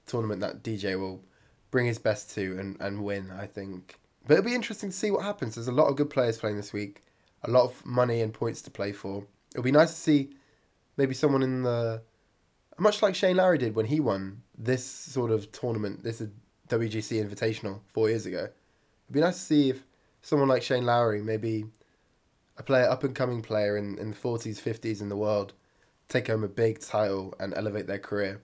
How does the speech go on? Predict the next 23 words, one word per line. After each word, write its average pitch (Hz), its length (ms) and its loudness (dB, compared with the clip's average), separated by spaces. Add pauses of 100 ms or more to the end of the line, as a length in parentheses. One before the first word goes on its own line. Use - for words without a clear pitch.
(380)
and 107 240 -4 (160)
potentially 110 380 -4
push 104 180 -8
them 104 140 -8
on 98 100 -6
to 98 100 -14
majors. 95 540 -6 (380)
That 127 100 6
would 123 100 6
be 113 120 -2
really 101 180 -2
nice 92 240 -10
to - 60 -16
see. 92 260 -10
So 101 220 -4
that's 123 240 2
what 104 120 4
I'm 107 160 -2
<laughs> 110 180 -4
rooting 107 220 -2
for 98 160 -10
this 98 220 -12
week. - 340 -14